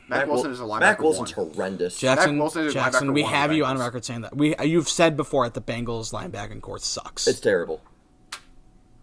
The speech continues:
Speaker 2: That's fine by
Speaker 1: Why
Speaker 2: me.
Speaker 1: does Jesse Bates, their secondary is not good?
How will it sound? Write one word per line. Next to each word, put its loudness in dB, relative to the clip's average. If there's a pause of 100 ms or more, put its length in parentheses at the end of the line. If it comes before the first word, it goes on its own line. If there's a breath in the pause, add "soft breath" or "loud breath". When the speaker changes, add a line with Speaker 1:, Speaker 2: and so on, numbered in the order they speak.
(160)
Speaker 2:
That's -14
fine 0
by 2
Speaker 1:
Why 6
Speaker 2:
me. -2
Speaker 1:
does -12
Jesse -6
Bates, -6
their -14
secondary -8
is -18
not -14
good? -20